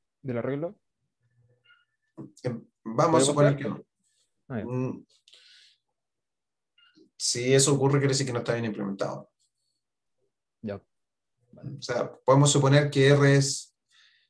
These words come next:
Speaker 2: siempre, eh, menor o igual al máximo índice de la regla.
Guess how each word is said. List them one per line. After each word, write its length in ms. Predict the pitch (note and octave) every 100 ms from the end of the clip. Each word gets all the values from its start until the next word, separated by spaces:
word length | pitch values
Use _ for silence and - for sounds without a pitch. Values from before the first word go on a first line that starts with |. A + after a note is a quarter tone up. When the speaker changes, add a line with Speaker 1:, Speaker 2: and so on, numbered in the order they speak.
| _
Speaker 2:
siempre, 800 | - C3 C3+ - C#3 C#3 C3+ - _ _ _ _ _ _ -
eh, 580 | G#2 G#2 G2+ G2+ G2 G2
menor 260 | G#2 A2+ A#2+
o 40 |
igual 220 | A#2 B2
al 120 | A#2+ A2
máximo 580 | G#2+ - F2 E2+ - -
índice 380 | G2+ F#2 - E2+
de 60 |
la 100 | E2
regla. 220 | D2 C#2+